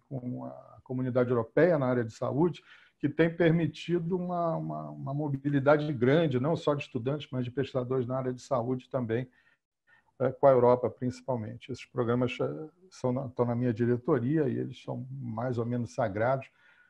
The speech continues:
porque um dos problemas que a gente tem aqui é justamente a mobilidade, né? Eh, especificamente no caso do covid, nós temos um programa, não é um programa só de saúde, porque eles são em várias áreas, a Helena Nader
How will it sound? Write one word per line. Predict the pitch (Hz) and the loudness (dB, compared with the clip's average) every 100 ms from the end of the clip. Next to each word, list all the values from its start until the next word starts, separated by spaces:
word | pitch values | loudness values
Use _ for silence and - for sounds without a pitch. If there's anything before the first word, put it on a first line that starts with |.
| _ _ _ _ | _ _ _ _
porque | 113 - | -10 0
um | 131 | 0
dos | 127 | 0
problemas | - 120 127 127 | 0 2 4 2
que | 135 | 0
a | |
gente | 117 123 - | -2 -2 -2
tem | 127 120 | -2 0
aqui | 117 - | -2 -2
é | 135 117 | -2 0
justamente | 127 - 131 113 117 113 143 139 139 147 - | -2 -2 -2 -2 -4 -6 -10 -10 -10 -16 -8
a | 120 | -4
mobilidade, | 123 120 139 113 98 - - _ _ | 0 0 0 -4 -8 -16 -20 _ _
né? | 120 135 _ _ _ _ _ _ _ - | -10 -10 _ _ _ _ _ _ _ 8
Eh, | 156 - - | 8 6 -4
especificamente | 160 - 175 208 - 226 190 175 - | -2 6 6 6 2 4 6 4 2
no | 147 | 4
caso | 147 135 | 6 6
do | 135 | 4
covid, | 135 127 185 131 | 0 4 2 2
nós | 147 156 | 2 2
temos | 202 196 165 | 2 -2 -2
um | 175 160 | -2 -2
programa, | 147 127 165 139 131 | 0 2 2 2 0
não | 151 | -2
é | |
um | 147 | -2
programa | 143 127 139 131 135 123 135 139 | -2 0 0 0 -2 -4 -8 -16
só | - 147 127 | -2 4 4
de | 110 | 4
saúde, | - 120 156 131 120 | 0 2 4 2 -2
porque | - _ 127 | -10 _ -4
eles | 113 | -4
são | - 120 | -6 -2
em | |
várias | 117 117 101 117 | 0 0 -2 -2
áreas, | 131 113 98 | -2 -2 -2
a | 117 | -2
Helena | 110 127 123 107 | 0 -2 -2 -4
Nader | 117 117 101 | -6 -6 -8